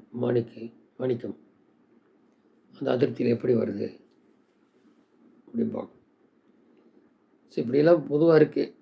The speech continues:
இதுல முக்கியமா அண்ணாமலைக்கு நீ என்ன குழி பறிச்சாலும், அவர் ஜெயிச்சாலும் சரி, தோத்தாலும் சரி, அல்டிமேட் அவர் சொன்னது தமிழக அரசியல் தான்.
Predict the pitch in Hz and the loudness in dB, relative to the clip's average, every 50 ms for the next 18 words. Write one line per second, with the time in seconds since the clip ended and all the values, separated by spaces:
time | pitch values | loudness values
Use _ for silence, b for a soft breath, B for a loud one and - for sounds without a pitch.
0 | _ - - - 120 110 110 127 123 - - 170 175 175 175 175 151 131 139 147 | _ -8 -4 -4 -2 -2 -4 -6 -8 -8 -4 -2 2 4 6 6 6 4 4 4
1 | 156 156 151 151 139 135 120 117 202 233 226 - _ _ _ _ _ _ _ _ | 4 4 4 2 0 0 -2 -2 -4 -6 -6 -8 _ _ _ _ _ _ _ _
2 | _ _ _ _ _ _ _ _ _ _ _ _ - - - 113 110 - 143 147 | _ _ _ _ _ _ _ _ _ _ _ _ -6 -2 -2 0 2 2 2 2
3 | 139 - - 147 151 147 131 147 143 139 117 139 143 147 135 131 131 123 120 113 | 2 0 0 0 0 4 4 4 4 4 4 4 4 6 4 4 4 2 0 -2
4 | 113 - _ _ _ _ _ - - 135 143 139 120 - 147 147 151 147 151 165 | -6 -12 _ _ _ _ _ -6 -4 -2 -2 -4 -2 0 2 4 6 6 6 4
5 | 165 170 - - - - 147 151 175 170 - 135 131 127 117 - 135 131 131 123 | 4 0 -6 -12 -8 -4 -2 -2 -2 -2 -2 -2 -2 -2 -2 0 0 2 2 2
6 | 107 110 104 104 117 - - _ _ _ _ _ _ _ _ _ _ _ _ _ | 0 -2 -2 -4 -6 -8 -12 _ _ _ _ _ _ _ _ _ _ _ _ _
7 | _ _ _ _ _ _ _ - 135 147 151 139 131 156 151 160 156 139 139 131 | _ _ _ _ _ _ _ 2 4 4 4 4 4 4 4 4 4 4 4 2
8 | 113 127 135 139 120 131 123 127 131 131 123 120 117 113 - 113 101 - - - | 2 0 0 0 2 0 2 4 4 4 4 2 0 -2 -4 -6 -6 -6 -8 -10
9 | - | -12